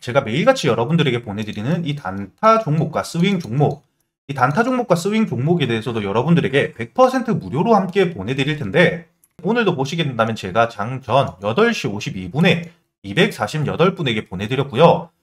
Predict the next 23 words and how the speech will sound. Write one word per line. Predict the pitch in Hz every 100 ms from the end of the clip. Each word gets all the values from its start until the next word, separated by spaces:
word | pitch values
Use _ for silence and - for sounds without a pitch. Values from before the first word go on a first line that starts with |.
| _ 180
오늘 | 180
데이터 | 135 120 226 240
솔루션과 | 220 156 151 120 101 190 208 -
토니모리 | 214 240 247 208
이렇게 | - 127 -
두 | - 98
종목 | 151 180 175 -
보내드렸습니다. | 95 107 120 127 92 90 85 - _ -
데이터 | 135 175 254
솔루션을 | 220 208 190 175
보시게 | 156 - 175
된다면 | 143 127 127
오늘 | 170 165
장 | - 143
마감장까지 | 117 92 - 175 208 202 226 220 175 165 98
결국에 | - 123 143 175
상한가 | 170 190 202 214 214
찍으면서 | 214 226 190 123 104
마무리되었다는 | 101 117 170 131 - 110 101
게 | 107
눈으로 | 98 123 170 170
보이실 | 110 131
거고요. | 123 110 - 143